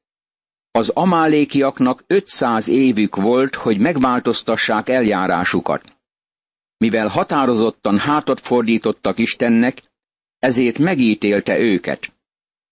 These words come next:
Olyan ponthoz jutottunk, ahol Isten kiválasztja Dávidot, mint Saul király utódját. Isten elküldi Sámuelt Betlehembe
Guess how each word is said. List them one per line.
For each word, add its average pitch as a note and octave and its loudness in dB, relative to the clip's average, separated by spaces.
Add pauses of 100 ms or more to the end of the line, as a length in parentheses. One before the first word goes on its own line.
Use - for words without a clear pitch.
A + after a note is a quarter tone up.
(140)
Olyan D#3+ 2
ponthoz B2+ 0
jutottunk, C3+ 0 (380)
ahol A2+ 0
Isten B2+ 0
kiválasztja A#2 0
Dávidot, B2 -2 (440)
mint G#2 2
Saul D3 2
király A#2+ -2
utódját. D#2+ -2 (560)
Isten B2 0
elküldi B2 0
Sámuelt A2 0
Betlehembe G#2+ 0